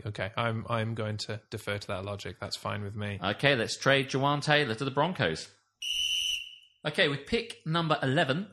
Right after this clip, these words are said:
Speaker 2: it's the Cincinnati Bengals. Now, hey, I like them. I like the Cincinnati Bengals. That's
Speaker 1: Lo-
Speaker 2: why we are them now, aren't we?
Speaker 1: We are. Well, you like A J Green.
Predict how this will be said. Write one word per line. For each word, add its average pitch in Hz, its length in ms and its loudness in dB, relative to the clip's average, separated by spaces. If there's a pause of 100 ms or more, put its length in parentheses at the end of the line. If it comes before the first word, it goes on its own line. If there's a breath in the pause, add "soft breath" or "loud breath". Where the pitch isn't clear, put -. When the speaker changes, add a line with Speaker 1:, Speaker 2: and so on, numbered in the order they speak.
(580 soft breath)
Speaker 2:
it's 135 300 -4
the 113 80 -2
Cincinnati 156 600 0
Bengals. 107 480 0 (520)
Now, 113 540 2 (120)
hey, 147 240 2 (280)
I 117 140 4
like 117 240 2
them. 85 160 -6 (380)
I 135 120 6
like 151 220 6
the 113 80 -4
Cincinnati 101 440 -4
Bengals. 87 280 -2
That's 127 160 2
Speaker 1:
Lo- 151 60 4
Speaker 2:
why 139 120 8
we 139 140 6
are 147 180 6
them 95 160 0
now, 90 220 4
aren't 90 140 -2
we? 78 180 -2
Speaker 1:
We 113 160 0
are. 101 140 2
Well, 110 180 -2
you 127 120 4
like 147 220 4
A 120 100 6
J 107 180 -2
Green. 107 340 -6